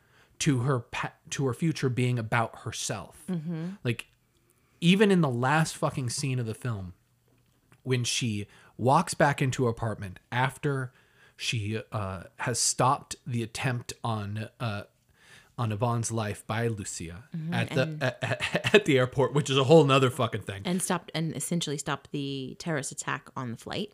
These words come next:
Speaker 1: Yes. Uh, she comes back to her apartment to a scene in which she's created. She's made this mess. She,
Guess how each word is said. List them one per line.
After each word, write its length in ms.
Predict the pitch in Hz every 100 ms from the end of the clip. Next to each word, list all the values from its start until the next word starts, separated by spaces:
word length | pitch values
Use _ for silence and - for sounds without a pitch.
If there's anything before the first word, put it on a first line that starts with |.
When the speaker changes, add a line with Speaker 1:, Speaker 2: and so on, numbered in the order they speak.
| -
Speaker 1:
Yes. 420 | 135 - - - - _ - - _ -
Uh, 360 | 131 107 107 - - _ _ _ _ -
she 160 | - 139
comes 180 | 170
back 180 | 170 175
to 120 | -
her 60 | 147
apartment 540 | 127 - 123 107 - - -
to 500 | - 127 117 117 - _ _ _ -
a 60 |
scene 460 | - - 220 160 139
in 120 | 143
which 140 | 190 -
she's 240 | - 170
created. 600 | - - 135 104 85 80 -
She's 280 | - 160 147
made 240 | 151 139
this 180 | 127 -
mess. 360 | 107 82 - -
She, 400 | - 127 107 104